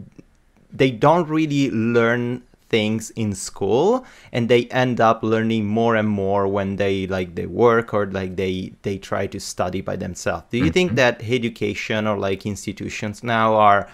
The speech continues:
Speaker 1: kinda too old school and they cannot catch up with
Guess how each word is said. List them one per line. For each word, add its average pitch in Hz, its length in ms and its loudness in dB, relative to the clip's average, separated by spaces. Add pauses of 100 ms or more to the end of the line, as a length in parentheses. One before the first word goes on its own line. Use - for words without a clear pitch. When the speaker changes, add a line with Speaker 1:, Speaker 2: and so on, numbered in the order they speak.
(500)
Speaker 1:
kinda 160 340 4 (140)
too 135 800 0 (300)
old 131 320 4
school 110 640 0
and 117 200 0
they 110 120 2
cannot 104 520 0
catch 98 300 -4
up 98 260 0
with 90 300 -2